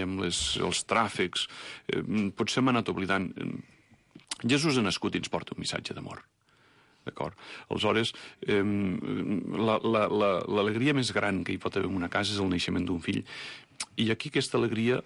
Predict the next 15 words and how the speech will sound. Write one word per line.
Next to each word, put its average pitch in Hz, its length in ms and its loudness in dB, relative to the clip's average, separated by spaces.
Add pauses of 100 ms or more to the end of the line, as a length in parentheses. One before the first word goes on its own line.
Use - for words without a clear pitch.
(140)
eh, 107 180 -2 (160)
la, 104 280 2
la, 104 220 0 (180)
la 107 140 4
revivim, 110 640 2 (220)
la 95 100 -4
revivim 101 500 0
cada 101 240 2
any. 95 160 -2
És - 80 -2
a 92 60 -2
dir, 101 160 0
és 101 100 0
aquest, - 360 -2
mm, 110 360 2